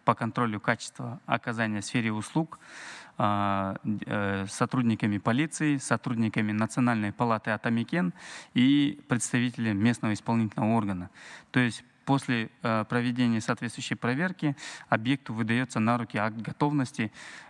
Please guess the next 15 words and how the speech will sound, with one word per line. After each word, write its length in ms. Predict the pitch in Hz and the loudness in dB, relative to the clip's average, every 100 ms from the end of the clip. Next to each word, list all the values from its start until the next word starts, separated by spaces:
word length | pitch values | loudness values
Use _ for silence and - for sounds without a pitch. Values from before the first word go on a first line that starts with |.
| - | -4
который 340 | 113 135 117 | 0 2 0
подтверждает, 760 | - - 120 107 139 139 - - - | 0 -2 -2 0 0 0 -4 -10 -4
э, 300 | 110 107 101 | 0 0 0
полную 320 | 139 131 113 | 2 2 4
готовность 680 | 107 110 160 160 147 123 - | 2 2 0 2 0 -2 -6
и 100 | - | -6
соблюдение, 800 | - 117 117 110 131 123 113 107 - - - - | -2 -2 -2 0 4 4 4 0 -8 -18 -20 -4
э, 280 | 104 98 95 | 0 0 0
требований, 460 | - 147 127 120 107 | 0 0 2 0 2
предусмотренных 800 | 120 113 107 123 117 110 104 - | 0 0 2 0 2 0 0 -2
в 120 | 107 | 0
алгоритмах 580 | 110 104 110 104 101 - | 0 2 0 0 -2 0
работы 440 | 110 110 107 101 104 | -2 -2 -4 -4 0
данных 360 | 110 101 98 | 2 2 0
объектов. 540 | 110 101 92 - - | -2 -2 -2 -6 -10